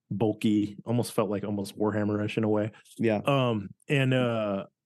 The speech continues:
Speaker 1: so that's kinda where the idea for, like, the Slaughterbot came from, was doing, like, "Oh, dude, I wanna do a figure."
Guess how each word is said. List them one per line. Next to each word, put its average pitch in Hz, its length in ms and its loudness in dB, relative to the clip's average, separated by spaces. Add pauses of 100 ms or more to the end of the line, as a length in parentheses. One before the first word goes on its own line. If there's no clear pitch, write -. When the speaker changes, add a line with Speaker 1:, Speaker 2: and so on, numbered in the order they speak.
(240)
Speaker 1:
so - 180 2
that's 180 260 2
kinda 220 200 2
where 151 240 4
the 123 140 2
idea 117 540 2
for, 120 160 -2
like, 104 200 -4
the 104 80 -14
Slaughterbot 139 460 0
came 101 220 -4
from, 98 400 -2
was 107 180 2
doing, 117 340 2
like, 101 200 -2
"Oh, 131 80 -2
dude, 185 180 2
I 98 40 2
wanna 113 160 2
do 110 180 4
a - 40 0
figure." 113 560 0